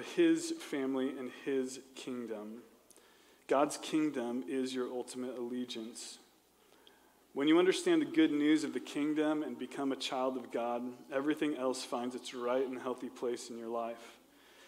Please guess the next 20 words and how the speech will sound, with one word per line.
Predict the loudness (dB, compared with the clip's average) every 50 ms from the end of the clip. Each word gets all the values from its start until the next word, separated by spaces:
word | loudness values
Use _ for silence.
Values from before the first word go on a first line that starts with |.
| -20 -20 -20 -20 -20 -20 -20 -8 -4
In | 0 2
this | 2 2 2 2
sermon | 4 6 6 6 6 4
series, | 6 6 8 8 8 8 6 4 2
we | 0 0
invite | 0 2 2 4 4 4 4 2
you | -2 -4 -4
to | -6 -6
see | -6 -6 -4 -2 0 2 2 2
the | 2 2 -2
kingdom | -4 -4 -2 -2 0 0 0 0 0 0 0
of | 0 -2 -4 -4 -4 -4
God | -2 0 2 2 2 0 0 -2 -4 -6 -10 -14 -20 -20 -20 _ -20 -20 -16 -12
and | -12 -10
submit | -8 -6 -6 -6 -6 -4 -6
yourself | -6 -6 -2 -2 -2 -2 -2 -4
completely | -8 -10 -10 -8 -6 -4 -2 -2 -2 -2 -4 -6
to | -6 -6 -4
the | -2 0
life-giving | 0 0 0 -2 -4 -6 -10 -10 -8 -8 -8 -8 -8 -10 -10